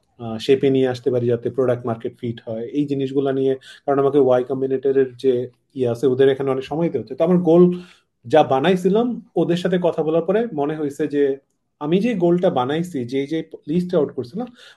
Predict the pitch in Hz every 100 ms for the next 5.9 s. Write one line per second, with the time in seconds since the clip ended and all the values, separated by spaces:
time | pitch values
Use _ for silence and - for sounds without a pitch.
0 | _ - 226 226 220 214 220 185 185 143
1 | 165 170 175 156 - 143 147 139 139 123
2 | 135 127 135 139 120 120 110 104 - 120
3 | 120 123 123 120 110 107 - 113 113 -
4 | _ - 113 107 107 - 123 147 156 143
5 | 131 113 - 120 113 101 104 92 -